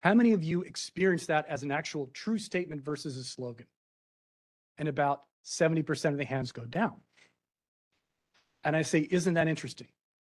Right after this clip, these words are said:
For me, the challenge is, if I'm gonna say something, I better do something.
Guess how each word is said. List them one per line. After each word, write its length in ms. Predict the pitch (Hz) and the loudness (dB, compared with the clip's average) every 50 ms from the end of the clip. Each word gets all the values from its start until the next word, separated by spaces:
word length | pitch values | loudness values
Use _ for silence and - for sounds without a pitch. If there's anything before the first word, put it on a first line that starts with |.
| _ _ _ _ _ _ _ _ _ _ _ _ _ _ _ _ _ _ _ _ _ _ _ _ _ _ _ _ _ - | _ _ _ _ _ _ _ _ _ _ _ _ _ _ _ _ _ _ _ _ _ _ _ _ _ _ _ _ _ 0
For 80 | 156 156 | 2 6
me, 400 | 180 233 233 180 170 170 151 - _ _ _ _ _ - | 6 8 8 6 6 2 -2 -8 _ _ _ _ _ -10
the 80 | 143 | -6
challenge 440 | - - 190 196 220 220 190 151 135 | -2 0 2 4 4 4 4 2 2
is, 360 | 131 127 160 220 240 - - - _ _ _ _ _ _ _ _ _ _ - _ _ _ _ - | 0 0 0 -2 -2 -6 -12 -16 _ _ _ _ _ _ _ _ _ _ -20 _ _ _ _ -8
if 100 | 160 - | -4 -2
I'm 120 | 196 196 202 | 0 2 2
gonna 160 | 190 156 139 | 2 0 -2
say 260 | - - - 170 190 | -2 -2 -2 -2 -2
something, 500 | 180 - 143 131 - - 131 147 180 175 - _ _ _ _ _ _ _ _ - | -2 -4 -6 -6 -6 -6 -6 -6 -6 -8 -12 _ _ _ _ _ _ _ _ -12
I 60 | 143 | -8
better 220 | 131 170 156 143 | -6 -4 -4 -4
do 200 | 127 123 147 156 | -6 -4 -6 -6
something. 460 | 139 - - 104 - _ - - - | -6 -6 -10 -16 -18 _ -20 -20 -20